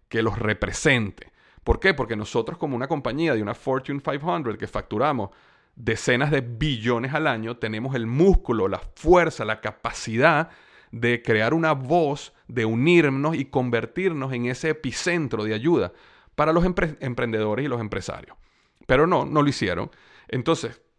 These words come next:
se quedaron en lo más básico, vender artículos de oficina, descuento. Eh, ay, qué, qué, qué bien que nos está yendo porque,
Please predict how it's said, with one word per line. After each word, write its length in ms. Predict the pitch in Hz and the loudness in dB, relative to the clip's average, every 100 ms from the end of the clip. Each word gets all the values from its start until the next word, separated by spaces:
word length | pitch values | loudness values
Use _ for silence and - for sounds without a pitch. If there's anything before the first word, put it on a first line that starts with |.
| _ | _
se 160 | 190 | -8
quedaron 420 | 185 156 123 143 127 | -2 -2 0 -2 -4
en 160 | 127 | -2
lo 160 | 127 139 | -2 -2
más 160 | 120 107 | -4 -4
básico, 420 | 95 - - - | -4 -6 -16 -18
vender 300 | - 117 101 | -6 -4 -2
artículos 340 | 107 113 117 123 | -4 -4 -4 -4
de 40 | |
oficina, 500 | 123 139 254 240 247 - | -4 -2 -2 -2 -4 -8
descuento. 720 | 113 - 208 202 196 107 - _ _ _ | -10 -2 2 2 2 -2 -4 _ _ _
Eh, 160 | - 120 | -2 0
ay, 160 | 139 156 | 0 0
qué, 180 | 143 | 0
qué, 280 | 120 131 139 | 0 0 0
qué 140 | 147 143 | 4 4
bien 220 | 147 170 | 4 4
que 100 | 170 | 2
nos 100 | 151 | 2
está 180 | - 131 | 2 0
yendo 360 | 151 143 170 | 0 0 0
porque, 380 | 151 120 113 95 | -2 -2 -2 -4